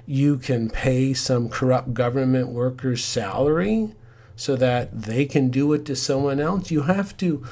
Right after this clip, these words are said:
like, where do you think the government gets their money? And what do you think money is? What do you think currency is?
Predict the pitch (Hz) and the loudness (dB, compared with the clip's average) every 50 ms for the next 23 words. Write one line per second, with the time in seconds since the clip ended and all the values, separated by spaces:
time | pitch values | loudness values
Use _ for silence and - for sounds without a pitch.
0 | - - - 208 214 208 - 170 180 214 269 302 294 285 277 262 - - - - | -16 -6 0 0 0 2 4 4 6 6 8 6 6 6 6 6 4 4 2 2
1 | 165 190 220 220 - - 208 170 175 160 139 131 143 143 139 135 135 123 113 - | 4 4 4 2 0 -4 -4 4 6 6 6 6 2 2 2 2 0 -2 -4 -4
2 | - 190 247 254 - - - - - 196 175 151 135 123 110 104 98 101 - 127 | -2 0 0 -2 -4 -10 -14 -6 0 2 2 4 4 2 0 -2 -6 -8 -4 -2
3 | 147 170 208 254 262 262 269 247 - - 185 156 139 127 131 127 127 120 117 113 | 0 2 2 2 4 4 2 2 2 0 0 0 0 0 0 2 2 2 2 0
4 | 113 120 135 165 240 285 294 262 190 - - - - - - - - - - - | 0 -2 0 0 2 2 0 0 -2 -4 -8 -14 -14 -16 -20 -20 -20 -20 -16 -4
5 | - 208 247 269 269 262 220 - - 143 135 127 131 - - - 233 254 262 262 | 2 4 4 6 6 4 2 2 0 0 0 -2 -4 -6 -2 0 2 4 4 4
6 | 254 233 220 - - 143 107 90 - - - - - - - | 2 2 0 -2 -2 -4 -6 -6 -10 -14 -16 -18 -18 -18 -20